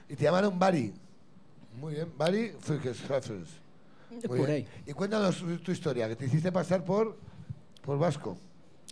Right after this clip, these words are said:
Speaker 2: No, eh, bueno, esto me pilló aquí al lado. Vine con un amigo de Galicia. Y en plan, nos compramos una botella de Jagger y no sabíamos dónde beber. <laughs> Y entonces
Speaker 1: Claro,
Speaker 2: empezamos
Speaker 1: en
Speaker 2: a buscar un parque.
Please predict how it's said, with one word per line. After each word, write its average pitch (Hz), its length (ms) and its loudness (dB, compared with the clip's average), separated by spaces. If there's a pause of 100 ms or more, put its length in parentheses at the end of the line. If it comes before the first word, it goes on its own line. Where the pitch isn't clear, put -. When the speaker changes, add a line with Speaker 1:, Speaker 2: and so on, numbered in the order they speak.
Speaker 2:
No, 143 340 0
eh, 135 180 -2
bueno, 131 260 -2 (340)
esto 175 160 -4
me 175 100 0
pilló 151 220 2
aquí 160 160 2
al 143 80 4
lado. 156 240 2 (960)
Vine 156 260 0
con 165 140 0
un 165 80 0
amigo 165 240 0
de 139 80 2
Galicia. 117 460 -4 (960)
Y 165 80 2
en 160 100 2
plan, 147 340 2
nos 143 140 2
compramos 160 400 0
una 160 80 2
botella 156 320 2
de 147 140 0
Jagger 175 260 -2
y 160 60 -2
no 147 80 -2
sabíamos 139 360 0
dónde 127 220 2
beber. 117 320 -4
<laughs> - 100 -20 (840)
Y 151 60 -2
entonces 185 340 0
Speaker 1:
Claro, 175 140 4
Speaker 2:
empezamos 180 220 4
Speaker 1:
en 190 60 6
Speaker 2:
a 185 40 6
buscar 185 300 2
un 180 120 4
parque. 127 340 -2